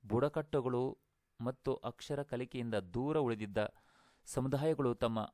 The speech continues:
ಅನುಭವಗಳ ಬಗ್ಗೆ ಸಾಹಿತ್ಯ, ಮೌಖಿಕ ಸಾಹಿತ್ಯ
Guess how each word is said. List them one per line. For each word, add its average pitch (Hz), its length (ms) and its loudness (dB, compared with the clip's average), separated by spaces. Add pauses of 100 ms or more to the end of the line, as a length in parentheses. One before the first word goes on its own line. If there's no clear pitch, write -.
ಅನುಭವಗಳ 127 500 0
ಬಗ್ಗೆ 131 400 -2
ಸಾಹಿತ್ಯ, 127 760 -4 (1300)
ಮೌಖಿಕ 143 380 -2
ಸಾಹಿತ್ಯ 117 640 -4